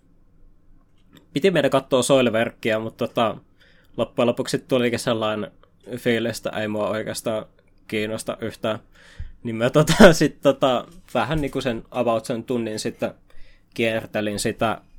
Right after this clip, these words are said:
aluetta ympäri ja sit, tota, menin sinne, tota,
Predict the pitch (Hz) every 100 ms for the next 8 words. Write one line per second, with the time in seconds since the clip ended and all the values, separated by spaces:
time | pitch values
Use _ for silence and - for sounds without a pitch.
0 | - 113 113 107 - - 107 107 - 107
1 | 104 101 101 - - - - - - -
2 | - - - - 120 - 120 127 110 92
3 | - - - - 123 117 113 113 131 117
4 | 117 127 120